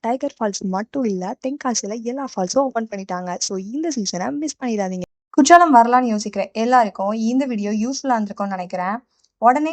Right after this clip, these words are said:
ட்ரிப் பிளான் பண்ணுங்க. Wish you all safe and exciting journey.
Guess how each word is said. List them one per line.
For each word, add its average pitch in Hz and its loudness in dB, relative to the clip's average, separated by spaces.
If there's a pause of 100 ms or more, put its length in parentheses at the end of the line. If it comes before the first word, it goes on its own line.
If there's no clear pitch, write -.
(100)
ட்ரிப் 302 -8
பிளான் 202 -2
பண்ணுங்க. 185 -4 (180)
Wish 247 -6
you 277 -4
all 208 2
safe 220 -6 (120)
and 220 -6 (160)
exciting 208 -6
journey. 202 -4